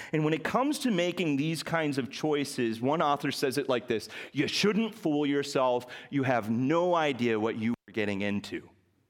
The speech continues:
After all, Ruth just as easily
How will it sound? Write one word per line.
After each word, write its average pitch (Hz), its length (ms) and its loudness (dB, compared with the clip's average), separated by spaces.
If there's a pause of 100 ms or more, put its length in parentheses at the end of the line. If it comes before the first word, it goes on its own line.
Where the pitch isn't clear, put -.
(560)
After 143 320 4
all, 135 540 2 (680)
Ruth 151 580 2 (260)
just 139 400 0
as 202 180 -2
easily 107 600 0